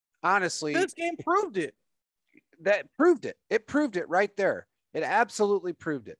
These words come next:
Speaker 1: because their offensive line is not very good. And they're, they're struggling. They're new. They're all makeshift. And they got a quarterback that really,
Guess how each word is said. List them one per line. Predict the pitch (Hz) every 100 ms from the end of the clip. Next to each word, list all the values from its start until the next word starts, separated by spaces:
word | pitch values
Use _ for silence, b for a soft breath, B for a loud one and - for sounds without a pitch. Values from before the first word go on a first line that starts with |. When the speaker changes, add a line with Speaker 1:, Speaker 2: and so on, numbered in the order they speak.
| _
Speaker 1:
because | 151 - 180 143
their | 180 214
offensive | 202 214 214 - 160
line | 151 156 156
is | 131 127
not | 139 147 131
very | 139 135
good. | 120 101 92 _ _ _ _ _ _ _
And | 160 160 156 151 147 135 _ _ _ _ _ _ _ _ _ -
they're, | 160 156
they're | 143 147
struggling. | - 175 190 202 196
They're | 170 147
new. | 143 165 175 180 165 _ _ _ _ -
They're | 135
all | 135 165
makeshift. | 175 160 160 - 156 151 - - _ -
And | 151 143 143 135 131 _ _ _ _ _ _ _ _ _ _ _ -
they | 165
got | 170 165
a |
quarterback | - 220 208 160 160
that | 170
really, | 135 180 196 175